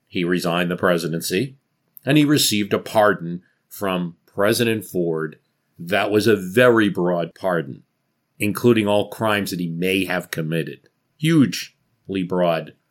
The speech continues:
use of the pardon power. A draft indictment was composed,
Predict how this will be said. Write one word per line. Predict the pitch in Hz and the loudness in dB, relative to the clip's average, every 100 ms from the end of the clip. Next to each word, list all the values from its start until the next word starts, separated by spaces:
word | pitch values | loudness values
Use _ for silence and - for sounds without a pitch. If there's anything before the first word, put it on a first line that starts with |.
| _ _ | _ _
use | 87 92 90 87 | -4 -2 -2 -4
of | |
the | 82 | -6
pardon | - 87 82 80 | -4 -2 -2 -4
power. | - 90 85 71 - _ _ _ _ _ _ | -6 0 0 -2 -10 _ _ _ _ _ _
A | - | -2
draft | 90 95 117 160 - 135 | -2 -2 2 2 0 -2
indictment | 117 113 110 101 104 - | -2 -2 -2 -4 -10 -10
was | 95 104 120 - | -6 -2 -2 -2
composed, | - 120 - 151 160 - - - | -6 -8 -6 0 0 0 -6 -18